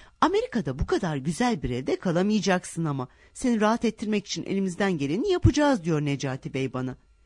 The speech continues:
Sonra da Mister Perra'ya dönüp, "Aslı'ya asistanlık ayarlayacağız." diyor. Öyle konuştuk kendisiyle.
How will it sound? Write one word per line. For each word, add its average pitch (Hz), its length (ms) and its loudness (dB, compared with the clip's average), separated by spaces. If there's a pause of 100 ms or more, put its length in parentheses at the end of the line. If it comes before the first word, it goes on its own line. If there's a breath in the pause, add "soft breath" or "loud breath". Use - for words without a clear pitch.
(260 loud breath)
Sonra 415 320 -2
da 311 80 0
Mister 247 320 0
Perra'ya 170 540 0
dönüp, 143 280 -2 (400 soft breath)
"Aslı'ya 381 380 0
asistanlık 220 540 -2
ayarlayacağız." 120 840 -6
diyor. 117 280 -6 (440)
Öyle 180 240 6
konuştuk 247 440 0
kendisiyle. 147 680 -6